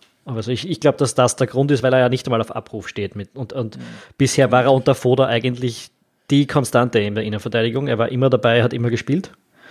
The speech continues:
Speaker 2: Genau. Und die, und tatsächlich nicht berücksichtigt wurde Marc Janko.
Speaker 1: Ja.
Speaker 2: Ähm, was allerdings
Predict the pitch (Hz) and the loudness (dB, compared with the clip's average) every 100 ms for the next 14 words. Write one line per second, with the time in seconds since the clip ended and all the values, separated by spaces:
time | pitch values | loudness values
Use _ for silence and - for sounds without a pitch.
0 | - - - - - 110 104 101 101 95 | -20 -18 -16 -16 -12 -8 -8 -8 -10 -14
1 | 92 90 - _ - 147 151 160 156 127 | -14 -12 -14 _ -6 4 4 4 0 -6
2 | - _ _ - 151 151 131 127 - - | -18 _ _ 0 0 0 -4 -6 -6 -6
3 | 117 151 143 139 135 127 - 123 120 131 | 2 2 2 -2 -2 -4 0 0 0 -2
4 | 117 113 104 113 113 104 98 - 107 107 | -2 -6 -8 -6 -4 -4 -6 -4 -4 -4
5 | - 113 92 _ - 113 113 123 107 107 | -6 -6 -8 _ -6 -2 -2 -2 -6 -6
6 | 107 - - 131 123 - 117 117 117 - | -8 -8 2 2 2 -2 -2 -2 -4 -6